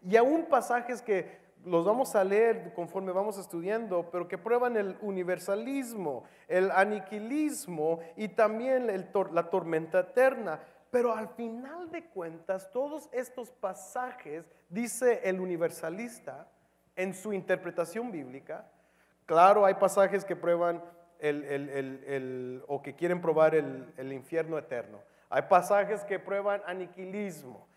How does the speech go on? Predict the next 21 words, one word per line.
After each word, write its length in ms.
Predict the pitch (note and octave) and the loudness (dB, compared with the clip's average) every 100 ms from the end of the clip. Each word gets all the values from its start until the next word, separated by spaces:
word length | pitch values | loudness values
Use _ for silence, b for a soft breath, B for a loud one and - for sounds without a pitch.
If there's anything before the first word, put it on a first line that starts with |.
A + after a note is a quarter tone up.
| b - | b -2
Hay 120 | D3 | 0
pasajes 480 | E3 D#3+ D3 F3 F3 | 2 0 -2 -4 -8
que 140 | E3 | -8
prueban 420 | D3+ B2+ C#3 C#3+ D#3+ | -4 -2 -2 -4 -6
universalista. 960 | D3+ D#3+ D#3+ - F#3+ A#3+ B3 - D3+ B B | -8 -6 -8 -8 -8 -8 -12 -8 -10 B B
Pero 220 | F3 F3 | -2 0
¿qué 100 | F3 | 2
dice 220 | F#3 F#3+ G3+ | 0 2 0
el, 280 | F#3+ F3+ - | 0 -2 0
el, 300 | D3+ C#3+ C3+ | -2 -2 -6
el 200 | C#3+ C3+ | -6 -6
universalista? 760 | C#3+ C#3 C3+ D3 D3 E3+ - - _ | -6 -6 -6 -4 -6 -8 -12 -14 _
Dice, 300 | D#3 D#3 D#3+ D3+ b b b - | -16 -12 -12 -12 b b b -8
bueno, 220 | B3 C4 | -8 -8
tenemos 460 | A3+ F#3+ A3 A#3+ - | -8 -8 -8 -8 -4
que 160 | A3+ | -4
ver 440 | G3 G3 G3 F#3+ - _ D#3 | -2 -2 -4 -6 -16 _ -16
el 180 | D3 | -10
amor 380 | D3+ C#3 C3+ C#3 | -10 -6 -6 -6
de 100 | G3 | -8
Dios 260 | G3+ B2 | -10 -14